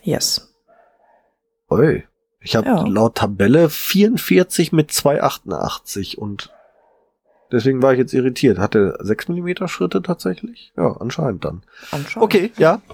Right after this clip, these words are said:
Speaker 1: Ja,
Speaker 2: Ja, ich
Speaker 1: okay.
Speaker 2: dachte, das wären mehr. Ja, dann sind
Speaker 1: Nö.
Speaker 2: sechs Millimeter Schritte. Deswegen, das war, das hatte mich jetzt erstaunt. Ja, dann macht der,
Speaker 1: Mhm.
Speaker 2: äh, macht Showrunner alle sechs Millimeter eine neue Größe. Okay.
Speaker 1: Mhm.
Speaker 2: Hm.
Speaker 1: Und ich hab auch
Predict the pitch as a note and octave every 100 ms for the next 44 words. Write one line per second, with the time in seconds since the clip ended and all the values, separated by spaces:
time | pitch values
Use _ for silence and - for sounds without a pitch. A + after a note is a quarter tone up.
0 | - - - - - - C4 C4+ C#4+ -
1 | G#3 C#4+ F#3 F3 F3+ F3+ G#2+ F2+ _ _
2 | - A3+ G#3+ G3+ F#4 G3 - A#2 A2 G2+
3 | G#2+ G2+ A2+ C3 C3 - F#3 E3 C3+ F#3+
4 | F3+ E3 D#3+ F#3 D3+ B2 A2+ A2+ A2 -
5 | G#2 G#2+ A#2 F3 G3 F#3+ F3+ - F#3 F#3+
6 | G#3+ - - - - E3+ E3+ F3 - -
7 | F3 F3+ F3 - D#3+ D3+ - C3 A#2+ A2+
8 | G2+ G2+ G2 F#2 F2+ E2+ D2+ - - -
9 | - _ _ - E3+ D#3+ A3+ _ - -
10 | E3 G3+ _ _ - A#3 A#3+ A#3+ B3 C4
11 | D#4+ - A3+ A#3 A#3 - G3 G#3 G#3